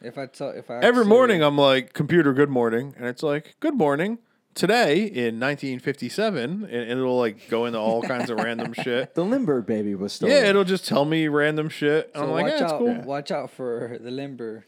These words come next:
Speaker 2: Pretty much every
Speaker 3: <laughs> Right.
Speaker 2: morning I, I say good morning to get some weird fact for the day, and then I get the weather. And I'm
Speaker 3: Hmm.
Speaker 2: like, "Computer weather." It's
Speaker 3: That,
Speaker 2: like,
Speaker 3: that's,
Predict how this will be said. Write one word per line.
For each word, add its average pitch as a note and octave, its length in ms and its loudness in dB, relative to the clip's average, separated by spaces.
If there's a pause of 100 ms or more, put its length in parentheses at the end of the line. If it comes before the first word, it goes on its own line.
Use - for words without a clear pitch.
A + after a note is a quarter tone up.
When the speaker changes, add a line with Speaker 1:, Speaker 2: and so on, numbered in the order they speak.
(140)
Speaker 2:
Pretty A#3+ 180 6
much A#3 280 6
every G#3 280 6
Speaker 3:
<laughs> - 0 -
Right. G#3 80 4
Speaker 2:
morning G3+ 340 6
I, D3 520 4
I C#3+ 60 4
say C#3+ 220 2
good D3 200 0
morning C#3 380 0
to C3+ 60 -4
get B2+ 140 0
some A#2+ 160 -4
weird B2 220 -2
fact B2 320 -2
for B2 80 -6
the G#2+ 100 -6
day, G#2+ 400 -6
and A#2+ 200 -6
then A#2 320 -2
I A#2 220 0
get A2 200 -4
the A2 80 -4
weather. G2+ 300 -4 (840)
And - 100 -12
I'm A#2+ 80 -4
Speaker 3:
Hmm. A#2+ 40 -4
Speaker 2:
like, A2+ 140 -2
"Computer A#2+ 340 -2
weather." G2+ 360 -2 (360)
It's A#2 140 -6
Speaker 3:
That, D3 60 2
Speaker 2:
like, D#3 180 -2
Speaker 3:
that's, D#3 340 -4